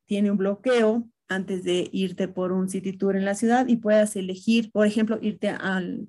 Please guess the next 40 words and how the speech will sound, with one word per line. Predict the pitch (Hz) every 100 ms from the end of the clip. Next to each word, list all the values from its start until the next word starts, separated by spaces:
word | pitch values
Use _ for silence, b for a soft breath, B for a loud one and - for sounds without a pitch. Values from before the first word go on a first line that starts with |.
| -
primero | 208 208
bajarte | 190 190 226 214
a | 180
la | 165
zona | - 190
sur | 202 254 196
a |
hacer | 185 190 190
un | 190
recorrido | 190 190 220 233 -
hasta | 185 185 214
que | 214 202 226
la | 190 180 175 -
manifestación | 185 180 180 - 165 190 190 190 B B B
pase, | 214 - - - _ -
¿no? | 240
Y |
sin | 214 196
que | 180
te | 185
llamen | 196 214 226 214
ni | 180
nada, | 196 226 262 b _ -
que |
se | 214 214
puede | 220
hacer | 220 202
eso | 202 208
por | 185
WhatsApp, | 185 208 254
pero | 226 180
que | 180 - _
tengas | 208 208 196 190
la | 180
información | 175 175 175 175 208
en | 185
tiempo | 185 190 175
real | 180 190 254 302 b b _
respecto | 202 190 202 185 - 190 -
a | 170 170 175